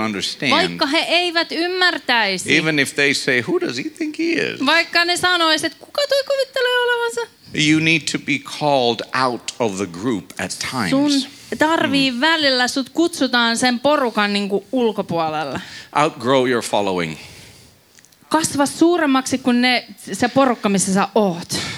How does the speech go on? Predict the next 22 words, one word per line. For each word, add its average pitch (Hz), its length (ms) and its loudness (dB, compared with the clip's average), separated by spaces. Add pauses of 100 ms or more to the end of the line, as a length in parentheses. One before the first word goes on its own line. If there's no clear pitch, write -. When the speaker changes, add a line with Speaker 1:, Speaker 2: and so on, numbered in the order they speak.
(120)
Speaker 1:
What 143 120 4
else 143 300 2
did 131 100 0
he 123 60 0
learn? 90 340 2 (300)
Speaker 2:
Mitä 262 200 2
muuta 311 400 2
hän 233 200 2
oppi? 151 380 4
Speaker 1:
He 143 60 2
became 135 680 0 (100)
watchful 123 640 0
against 110 480 0
bitterness. 107 600 2 (220)
Speaker 2:
Hän, 285 360 2
ö, 226 460 0
tuli 285 280 2
tarkaksi, 311 680 0
m-, 233 160 2 (280)
ö, 180 200 -2
sen, 254 480 0 (340)
öm, 214 480 2